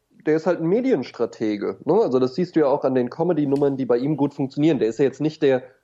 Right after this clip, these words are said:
gute, intuitive Stand-Upper oder Impro-Typ oder sowas. Die Sachen, die bei Jan Böhmermann gut funktionieren, sind die von langer Hand geplanten strategischen Dinge. Und natürlich wird er auch erkannt haben, okay, das ist jetzt gerade das progressive Thema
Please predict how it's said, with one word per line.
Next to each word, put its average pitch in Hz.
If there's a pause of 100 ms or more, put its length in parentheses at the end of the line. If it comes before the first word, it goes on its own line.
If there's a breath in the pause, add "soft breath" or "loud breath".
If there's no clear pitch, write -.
gute, 160
intuitive 160
Stand-Upper 135
oder 123
Impro-Typ 151
oder 110
sowas. 107
Die 123
Sachen, 135
die 139
bei 127
Jan 120
Böhmermann 196
gut 180
funktionieren, 147 (240 soft breath)
sind 135
die 143
von 135
langer 135
Hand 135
geplanten 123
strategischen 135
Dinge. 107 (320 soft breath)
Und 123
natürlich 123
wird 131
er 117
auch 113
erkannt 120
haben, 151
okay, 127
das 120
ist 127
jetzt 123
gerade 117
das 110
progressive 107
Thema 110